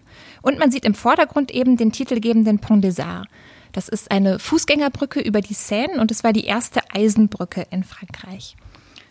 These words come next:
Und Signac hat überhaupt sehr gerne und sehr oft Industrie dargestellt in seiner fröhlichen, etwas süßlichen Malweise. Da sieht man eben häufig im Hintergrund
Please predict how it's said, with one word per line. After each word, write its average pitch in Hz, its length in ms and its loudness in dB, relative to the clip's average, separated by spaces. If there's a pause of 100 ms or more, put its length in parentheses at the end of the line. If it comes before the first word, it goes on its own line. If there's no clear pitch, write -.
(220)
Und 190 180 -6
Signac 220 320 4
hat - 140 -6
überhaupt 214 500 0
sehr 202 140 2
gerne 202 400 2
und 214 120 2
sehr - 200 0
oft 240 200 -2
Industrie 233 540 0
dargestellt 185 760 -6
in 202 140 4
seiner 185 340 0
fröhlichen, 208 680 2
etwas - 400 -4
süßlichen 202 500 -2
Malweise. 254 720 0
Da 208 140 0
sieht 233 180 -2
man 226 100 2
eben 190 280 -2
häufig 269 520 0
im 208 120 -2
Hintergrund 247 640 2